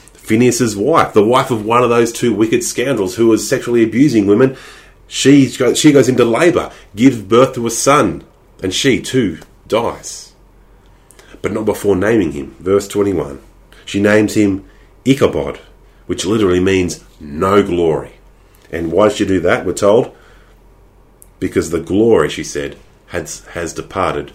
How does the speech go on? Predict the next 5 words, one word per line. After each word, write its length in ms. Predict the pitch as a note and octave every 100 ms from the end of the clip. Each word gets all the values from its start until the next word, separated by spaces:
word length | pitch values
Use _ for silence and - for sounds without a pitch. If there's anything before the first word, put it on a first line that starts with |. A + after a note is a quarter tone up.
| _
from 200 | - D#2
Israel. 520 | D#2 D2 C#2+ C#2+ - _ _ _ _ _ _ _ _ _ _ _ _ _ _ -
Now, 80 | D#2+
God's 400 | G#2+ A#2 A2+ -
people, 500 | A2+ B2 C#2+ C#2